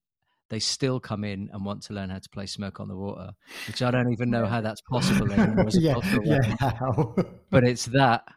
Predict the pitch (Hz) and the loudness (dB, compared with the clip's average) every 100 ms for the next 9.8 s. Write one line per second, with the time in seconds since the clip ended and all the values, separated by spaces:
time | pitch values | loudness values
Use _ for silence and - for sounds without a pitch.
0 | _ - 113 110 110 123 - - 110 107 | _ -4 0 0 0 -4 -6 -2 0 0
1 | 113 113 110 107 107 104 110 107 107 101 | -2 0 0 0 -2 -2 -2 -2 -4 -2
2 | 117 113 - 107 101 - 113 - 104 101 | -2 -2 -4 -6 -4 -6 -6 -4 -4 -4
3 | 104 101 101 101 - - - - 240 214 | -4 -4 -6 -8 -12 -20 -14 -4 -2 0
4 | 196 185 190 208 - 302 - 302 - 277 | -2 -4 -10 -12 -8 -4 4 4 4 0
5 | - 233 - _ _ - - 254 254 247 | 0 -6 -8 _ _ -10 -2 0 2 4
6 | 247 233 233 - - 196 190 - _ - | 6 6 8 6 4 0 -4 -4 _ -6
7 | 139 123 123 123 - 113 110 113 _ 120 | 0 4 4 4 4 0 0 -4 _ -4
8 | 110 95 95 92 107 95 _ - 92 277 | -4 -4 -8 -8 -8 -10 _ -14 -2 -2
9 | - - 247 202 - 226 208 185 | -2 0 0 0 -6 -8 -6 -8